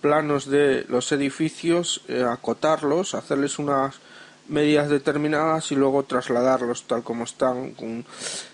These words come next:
yo lo que pretendo es, mm, hacer el edificio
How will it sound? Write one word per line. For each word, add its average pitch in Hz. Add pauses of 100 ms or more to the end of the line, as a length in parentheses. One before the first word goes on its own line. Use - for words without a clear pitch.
yo 135
lo 139
que 147
pretendo 151
es, - (180)
mm, 123 (140)
hacer 135
el 151
edificio 151